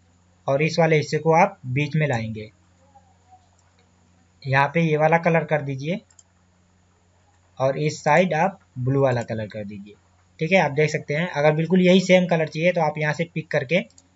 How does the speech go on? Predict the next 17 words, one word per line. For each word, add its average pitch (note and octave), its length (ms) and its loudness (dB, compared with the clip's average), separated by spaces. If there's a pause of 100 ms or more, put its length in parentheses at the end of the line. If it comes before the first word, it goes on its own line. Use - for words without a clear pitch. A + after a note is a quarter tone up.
(600)
जो C3+ 200 -2
color D3+ 260 2
चाहिए C#3+ 240 -4
आपको D3 320 -2
वो D3+ 160 2
ले D3 140 4
सकते C3 220 -6
हैं। D3+ 80 0
यहाँ C#3+ 120 -2
पे C#3+ 100 -6
मैंने D3 320 -2
already C#3+ 260 -4
सब E3+ 240 0 (120)
pick E3 200 -2
किया C#3+ 240 2
हुआ A#2 220 -4
है। G#2+ 160 -14